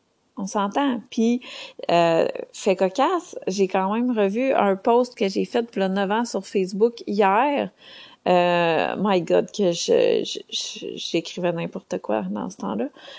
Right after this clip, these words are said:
C'est quand même très drôle. Peut-être que dans neuf ans, je vais me dire que j'écrivais n'importe quoi aussi aujourd'hui. Mais, euh, je cherchais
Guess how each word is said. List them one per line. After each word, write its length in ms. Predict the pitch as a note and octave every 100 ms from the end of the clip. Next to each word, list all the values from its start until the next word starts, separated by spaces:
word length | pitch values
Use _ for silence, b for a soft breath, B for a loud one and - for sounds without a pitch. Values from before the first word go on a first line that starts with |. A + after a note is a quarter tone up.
| B
C'est 120 | - -
quand 140 | F#3
même 140 | G3
très 200 | G3 F3+
drôle. 300 | D#3+ A3 B3+
Peut-être 360 | G#3+ A3+ F#3+ F#3
que 80 | G3+
dans 200 | F#3+ F3
neuf 180 | F3 F3+
ans, 140 | F#3
je 100 | F#3
vais 60 | E3
me 80 |
dire 160 | E3 F#3
que 120 | F#3
j'écrivais 400 | F#3 F3+ - E3+
n'importe 380 | E3+ G3 F#3+ F3+
quoi 180 | F#3 G3
aussi 200 | G3+ G#3
aujourd'hui. 400 | G3 F3 A#3+ D#4+ B B B _
Mais, 320 | F#3+ G3+ - _ _ _ _ _ _ _ _ -
euh, 640 | F#3 F3+ E3+ E3 D3+ G#2+ - - _ _ _ _ _ _ _ _ _ _ _ _ _ _ _ _ _ _ _ _ _ -
je 200 | F#3 G3
cherchais 520 | F#3 G3+ - - C4